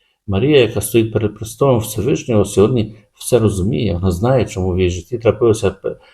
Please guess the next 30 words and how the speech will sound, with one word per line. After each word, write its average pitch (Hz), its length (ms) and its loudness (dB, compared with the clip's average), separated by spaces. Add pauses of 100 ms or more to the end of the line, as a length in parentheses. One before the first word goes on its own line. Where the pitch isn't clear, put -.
(200)
трапилися 110 540 2
певні, 98 500 0 (400)
певні 101 220 2
труднощі, 98 600 0
певні 92 260 0
кризи. 95 640 0 (600)
Е, 104 180 6
вона 104 200 4
того 104 320 2
тоді 101 460 2
не 98 160 6
розуміла, 95 720 2
вона 85 180 -2
страждала, 107 560 0
їй 92 200 4
реально 92 400 0
було 107 220 -2
боляче, 123 520 -2 (340)
так 110 100 -14
як 127 160 2
кожному 123 400 0
з 147 80 -8
нас. 82 380 -6 (600)
І 98 60 -4
нам 165 220 2
треба 160 220 0
бути 135 420 -2
терпеливими 113 640 2
і 98 40 2
просто - 540 -4